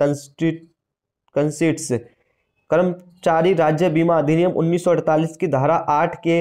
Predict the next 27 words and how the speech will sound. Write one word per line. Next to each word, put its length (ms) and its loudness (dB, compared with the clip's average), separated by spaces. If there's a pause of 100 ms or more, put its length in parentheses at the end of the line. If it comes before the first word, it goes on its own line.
अंतर्गत 760 0
स्थायी 580 -2
समिति 580 -2
गठित 600 -2 (360)
की 140 2
जाती 400 0
है। 140 2 (720)
तो 60 0
इसके 280 0
अंदर 180 2
दोनों 380 2
बताए 320 2
गए 120 4
हैं, 220 2
ठीक 120 0
है, 260 -2 (160)
सी 340 0
इसका 240 0
आंसर 320 2
है। 120 2 (2250)
जो 140 2
स्थायी 340 0
समिति 440 2
होती 340 2
है, 460 0
स्टैंडिंग 520 0
कमेटी 680 0